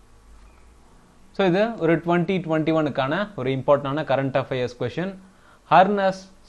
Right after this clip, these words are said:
சந்து, ஹர்னஸ் சந்து. So, அது ரிலேட்டடான, so, மிஸ் அப்படிங்கிற டைட்டில் கொண்ட வேற சில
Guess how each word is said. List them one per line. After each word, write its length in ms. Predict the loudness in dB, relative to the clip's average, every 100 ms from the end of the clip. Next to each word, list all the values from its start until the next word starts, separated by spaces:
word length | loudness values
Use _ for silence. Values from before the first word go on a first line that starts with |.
| -4
சந்து, 400 | -2 2 2 2 -2 -14 _ _ _ _
ஹர்னஸ் 460 | 0 0 0 -2 -4 -20 -20 _ -4
சந்து. 300 | 0 0 -2 -6 -14 _ _ _ _ _ _ -20 -20 _ _ _ _ _ 2
So, 80 | 4 4 0 -18 _ _ _ _ _ _ _ 2
அது 120 | 4 6
ரிலேட்டடான, 480 | 4 2 2 2 0 -4 -2
so, 80 | 0 0
மிஸ் 200 | -2 -6 -16 _
அப்படிங்கிற 340 | -4 -2 2 2 2
டைட்டில் 320 | 0 -2 -4
கொண்ட 180 | 0 2 2 0
வேற 120 | -2 -2
சில 120 | -2